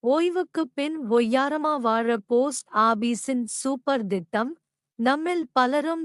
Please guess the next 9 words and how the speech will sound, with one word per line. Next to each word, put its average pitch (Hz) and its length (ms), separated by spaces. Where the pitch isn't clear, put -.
தங்கள் 254 460
வருமானத்தில் 302 920
ஒரு 247 340
பகுதியை 269 600
சேமித்து 240 600
பாதுகாப்பாக 233 960
முதலீடு 269 600
செய்ய 233 340
விரும்புகிறோம். 196 800